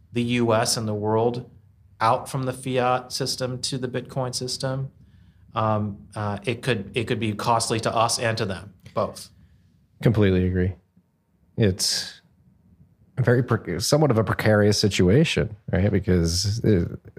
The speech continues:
Speaker 2: I think a lot of Bitcoiners, uh, particularly in the last six months, are mentally preparing, like, they're gonna blame Bitcoin. They're gonna blame Bitcoin. That's why I love your piece, 'cause I think you acutely highlight, like, there, these, these problems are,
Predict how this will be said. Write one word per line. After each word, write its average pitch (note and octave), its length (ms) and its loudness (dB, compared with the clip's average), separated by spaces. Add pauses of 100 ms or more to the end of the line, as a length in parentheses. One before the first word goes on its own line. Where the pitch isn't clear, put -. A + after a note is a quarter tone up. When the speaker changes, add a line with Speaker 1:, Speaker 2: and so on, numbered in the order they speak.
(680)
Speaker 2:
I A#2 60 2
think G2+ 220 2
a F#2+ 40 4
lot F#2+ 140 4
of F2+ 80 2
Bitcoiners, F#2 640 2
uh, - 180 0
particularly G2 360 2
in F2 60 4
the F2 80 4
last F#2 200 2
six G#2 200 0
months, A#2 280 2
are G2+ 60 0
mentally F2+ 380 2
preparing, F2+ 520 2
like, E2 140 0
they're F2 120 2
gonna F2 120 2
blame E2 300 2
Bitcoin. E2 500 0
They're D#2+ 100 -2
gonna D#2+ 100 2
blame E2+ 220 4
Bitcoin. D#2+ 580 0 (320)
That's G2 160 2
why F2+ 100 4
I - 20 4
love D#3 160 2
your C#3 120 0
piece, B2+ 340 2
'cause E2+ 120 2
I D#2+ 40 2
think E2+ 180 0
you D#2 260 -2 (140)
acutely D#2 520 2
highlight, E2 440 2
like, D2 220 0
there, E2+ 340 2
these, E2 380 -2
these F2 180 -2
problems E2 460 2
are, D#2+ 240 2